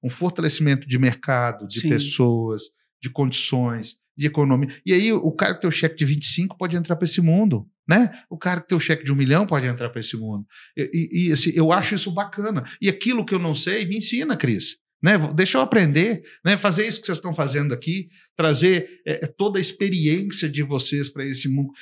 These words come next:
Speaker 1: que, que o jovem que esteja aqui entenda dar valor no, nos cabelos brancos, né? Entenda entender se, pô, não posso ficar sem paciência, não posso não querer escutar, não posso ficar ali no telefone o tempo todo,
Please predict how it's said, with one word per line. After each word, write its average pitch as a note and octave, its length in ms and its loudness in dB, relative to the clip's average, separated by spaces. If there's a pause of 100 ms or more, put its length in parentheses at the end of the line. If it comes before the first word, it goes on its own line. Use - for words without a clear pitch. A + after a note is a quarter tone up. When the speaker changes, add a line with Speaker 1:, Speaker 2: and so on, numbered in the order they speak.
(180)
Speaker 1:
que, - 160 -20
que G#3+ 120 -6
o G3 80 2
jovem F#3 480 2
que F3 100 -8
esteja D#3+ 420 -2
aqui E3+ 460 -6
entenda F3+ 480 -4
dar E3 140 2
valor D3+ 340 4
no, C#3+ 140 -2 (100)
nos C#3+ 140 0
cabelos C#3 420 2
brancos, C#3 640 2
né? D#3 120 2
Entenda F3+ 460 0
entender E3+ 380 2
se, C#3+ 180 -2 (240)
pô, F3+ 100 0
não F3 120 0
posso F3 180 0
ficar F#3 140 -6
sem F#3+ 160 -6
paciência, E3+ 600 -4
não D3+ 80 -2
posso D#3+ 220 -2
não F3 100 -8
querer E3 240 -4
escutar, D#3+ 680 0
não - 60 -20
posso E3 120 0
ficar F#3 120 2
ali E3+ 100 2
no E3+ 140 2
telefone D#3+ 580 2
o C#3+ 60 2
tempo D3+ 280 4
todo, D3+ 380 4